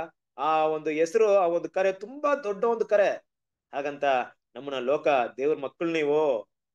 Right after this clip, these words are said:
ಆ, ದೇ-, ತಂದೆಯಾದ ದೇವರ ಪರಾತ್ಮನ ಪುತ್ರರು ನೀವು" ಅಂತ ನಮ್ಮನ್ನ ಹೊಗಳಲ್ಲ, ನಮ್ಮನ್ನ ತೆಗೆದು ಮೇಲಿಡಕ್ಕಿಲ್ಲಲ್ಲ,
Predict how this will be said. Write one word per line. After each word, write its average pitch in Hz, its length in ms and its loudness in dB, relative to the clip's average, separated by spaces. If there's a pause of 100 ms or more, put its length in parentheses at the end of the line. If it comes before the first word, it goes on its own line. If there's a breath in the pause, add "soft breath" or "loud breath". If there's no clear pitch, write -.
(280)
ಆ, 165 260 -4
ದೇ-, - 400 -10
ತಂದೆಯಾದ 147 440 6
ದೇವರ 156 260 6
ಪರಾತ್ಮನ 175 560 2
ಪುತ್ರರು 202 480 2
ನೀವು" 190 180 0
ಅಂತ 180 140 -4
ನಮ್ಮನ್ನ 151 240 -6
ಹೊಗಳಲ್ಲ, 123 340 -2 (720)
ನಮ್ಮನ್ನ 131 160 -6
ತೆಗೆದು 135 300 0
ಮೇಲಿಡಕ್ಕಿಲ್ಲಲ್ಲ, 127 600 -2